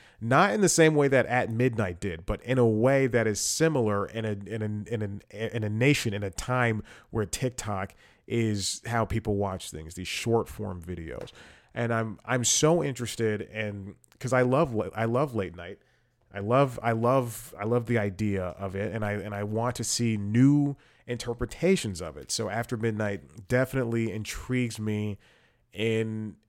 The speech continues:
in every facet, in every way, in every direction. But until then,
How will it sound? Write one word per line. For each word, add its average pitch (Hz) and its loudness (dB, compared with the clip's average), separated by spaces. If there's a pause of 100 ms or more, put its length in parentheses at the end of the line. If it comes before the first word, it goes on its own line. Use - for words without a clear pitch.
in 120 -6
every 120 0
facet, 110 -2
in 92 -8
every 101 -4
way, 98 -4
in 90 -8
every 90 -10
direction. 85 -10 (2500)
But 117 6
until 139 2
then, 151 2